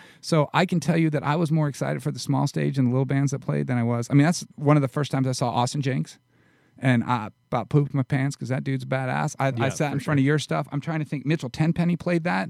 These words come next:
Speaker 2: Yeah, Mitchell did.
Speaker 1: Yeah.
Speaker 2: Fillmore was here
Speaker 1: Fillmore
Speaker 2: playing
Speaker 1: was,
Speaker 2: that.
Speaker 1: yeah. I mean,
Speaker 2: It was,
Speaker 1: but
Speaker 2: you had it, it was stacked, bro.
Speaker 1: Yeah.
Speaker 2: That side stage was stacked.
Speaker 1: It was. And for me, I'd rather see you with,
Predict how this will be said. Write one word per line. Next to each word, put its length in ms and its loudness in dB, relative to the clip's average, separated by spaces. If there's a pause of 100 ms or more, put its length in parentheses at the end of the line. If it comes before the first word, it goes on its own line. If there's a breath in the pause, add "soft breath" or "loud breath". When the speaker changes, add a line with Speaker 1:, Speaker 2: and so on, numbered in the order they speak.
Speaker 2:
Yeah, 140 0
Mitchell 300 -4
did. 200 -2
Speaker 1:
Yeah. 140 4
Speaker 2:
Fillmore 320 2
was 160 -2
here 160 -2
Speaker 1:
Fillmore 340 6
Speaker 2:
playing 60 4
Speaker 1:
was, 120 2
Speaker 2:
that. 80 -4
Speaker 1:
yeah. 260 0
I 80 2
mean, 300 2 (240)
Speaker 2:
It 80 2
was, 140 2
Speaker 1:
but 100 -4
Speaker 2:
you 100 2
had 80 2
it, 280 -4
it 60 4
was 120 2
stacked, 420 -2
bro. 300 0
Speaker 1:
Yeah. 240 4
Speaker 2:
That 120 4
side 280 2
stage 240 0
was 140 -4
stacked. 520 -8
Speaker 1:
It 140 6
was. 320 6
And 300 8
for 120 10
me, 240 10
I'd 120 0
rather 200 6
see 160 0
you 140 4
with, 200 4